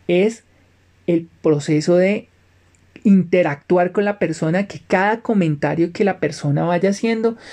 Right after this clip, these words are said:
yo pueda responder. Eso genera que el algoritmo de LinkedIn me ayude y que yo tenga más visualizaciones de las que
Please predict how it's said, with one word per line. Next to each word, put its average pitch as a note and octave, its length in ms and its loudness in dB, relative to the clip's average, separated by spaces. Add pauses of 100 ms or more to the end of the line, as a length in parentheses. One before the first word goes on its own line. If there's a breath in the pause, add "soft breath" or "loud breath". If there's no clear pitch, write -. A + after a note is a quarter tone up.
(140 loud breath)
yo D#3 280 0
pueda E3+ 260 4
responder. C#3+ 640 -2 (460 loud breath)
Eso A3 400 2 (340 loud breath)
genera D#3+ 600 0
que F3+ 320 0 (200)
el F#3 200 0
algoritmo E3+ 1000 2 (160)
de D3 140 2
LinkedIn G3 500 2 (280 loud breath)
me E3 220 4
ayude C3+ 480 2 (180)
y G3+ 140 0
que D#3+ 200 0
yo D3+ 200 0
tenga F#3 480 -2 (380)
más F#3+ 400 4
visualizaciones F#3+ 1040 -2 (380 loud breath)
de D3 220 2
las D3 220 2
que D3 360 -2